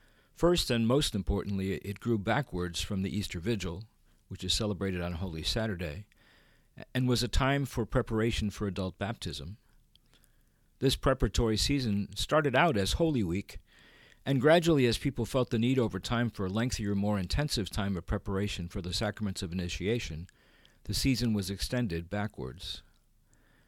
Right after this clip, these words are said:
Those already baptized observed the season by praying in solidarity with and for the catechumens.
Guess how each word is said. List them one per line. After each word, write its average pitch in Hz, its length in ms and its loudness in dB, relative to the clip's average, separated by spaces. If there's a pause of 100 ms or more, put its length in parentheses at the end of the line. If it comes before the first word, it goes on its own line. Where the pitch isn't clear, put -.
(540)
Those 117 220 4
already 120 340 4
baptized 104 640 0
observed 123 380 4
the 110 80 0
season 104 400 0
by 101 140 -2
praying 117 420 2
in 92 120 0
solidarity 110 680 2
with 110 340 0
and 95 220 -2
for 98 460 -2
the - 100 -10
catechumens. 95 800 -6